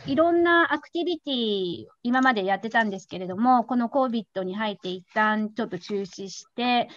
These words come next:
で、一ヶ月ぐらい前からだんだん、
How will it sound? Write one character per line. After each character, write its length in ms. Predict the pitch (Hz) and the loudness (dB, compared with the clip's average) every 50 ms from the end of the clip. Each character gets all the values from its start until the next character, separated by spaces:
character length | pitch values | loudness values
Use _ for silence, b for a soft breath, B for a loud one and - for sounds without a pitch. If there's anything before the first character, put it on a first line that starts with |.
| B B | B B
で、 640 | - 240 240 233 226 220 220 220 220 214 214 214 214 - | -4 -2 2 2 4 4 4 4 4 4 4 2 2 0
一 480 | - 226 - - - - - - - _ - - | -2 -4 -6 -8 -16 -18 -20 -20 -20 _ -6 2
ヶ 140 | - 277 277 | 4 4 4
月 840 | 285 285 285 - 285 285 277 277 269 269 269 262 262 262 262 262 262 240 | 4 2 0 0 0 0 2 4 4 4 4 4 4 4 4 2 2 2
ぐ 100 | 269 269 | 2 2
ら 140 | 247 220 202 | 4 4 2
い 80 | 190 | 2
前 260 | 196 208 202 196 185 | 2 0 0 0 -2
か 160 | 180 - 180 180 | -4 -4 -2 2
ら 300 | 208 226 233 233 220 - | 4 6 6 6 6 4
だ 180 | - 233 233 | 4 2 2
ん 80 | 233 220 | 2 2
だ 260 | 226 220 220 220 220 | 2 4 4 2 0
ん、 140 | 220 214 | -2 -4